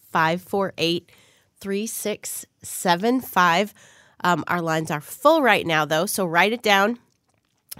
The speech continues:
Try again in a few minutes, and when someone hangs up, then you can get through.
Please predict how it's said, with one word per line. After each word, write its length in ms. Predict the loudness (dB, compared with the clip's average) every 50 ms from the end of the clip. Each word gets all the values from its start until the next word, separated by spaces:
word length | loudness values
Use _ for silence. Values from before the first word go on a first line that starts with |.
| -14 0
Try 160 | 2 2 2
again 200 | 4 2 2 2
in 140 | 2 2 2
a 60 | 0
few 240 | -2 -2 -4 -2 0
minutes, 500 | 0 0 0 -2 -2 -4 -8 -12 -14 -12 -12
and 180 | -10 -10 -8 -8
when 140 | -10 -10
someone 260 | -10 -10 -10 -10 -10 -10
hangs 240 | -10 -10 -10 -8
up, 200 | -10 -10 -10 _
then 120 | -10 -8 -8
you 120 | -8 -10 -10
can 160 | -12 -12 -10
get 180 | -10 -10 -10
through. 320 | -12 -10 -6 -6 -6 -6